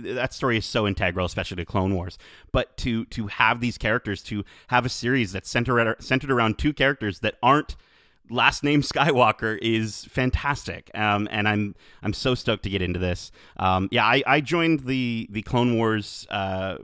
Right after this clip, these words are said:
parade, <laughs> I guess, like, I wanna say probably when season five or s-, s-, pr-, no, probably season five, I think, was when I jumped on, and I just was like, "Wow, this is special." This,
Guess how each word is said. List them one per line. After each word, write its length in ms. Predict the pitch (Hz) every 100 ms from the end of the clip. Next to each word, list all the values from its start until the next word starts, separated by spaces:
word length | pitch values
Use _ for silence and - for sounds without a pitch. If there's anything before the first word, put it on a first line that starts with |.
| -
parade, 600 | - 107 107 104 104 101
<laughs> 20 |
I 120 | -
guess, 440 | 120 117 101 - -
like, 340 | 113 104 98 - - - - -
I 120 | - 151
wanna 220 | 180 214
say 600 | - 147 139 139 131 120 _ - - - - _ _
probably 600 | - - 139 170 165 170
when 240 | 156 135 135
season 500 | - 131 113 127 120
five 500 | - - 101 110 120
or 80 | 104
s-, 420 | - - - -
s-, 260 | - - -
pr-, 100 | -
no, 160 | 139 127
probably 300 | 117 143 170 127
season 340 | - 160 151
five, 380 | - 110 104 98
I 60 | 92
think, 220 | 104 92
was 140 | 90
when 120 | 98
I 60 | 90
jumped 340 | 87 98 87
on, 280 | 101 92 82
and 240 | - 95 95
I 120 | 95
just 240 | 98 95
was 140 | 104 92
like, 140 | 85 - - - -
"Wow, 420 | 156 151 139 135
this 240 | 117 104
is 80 | 104
special." 560 | - - 90 - 87 85
This, 380 | 107 104 -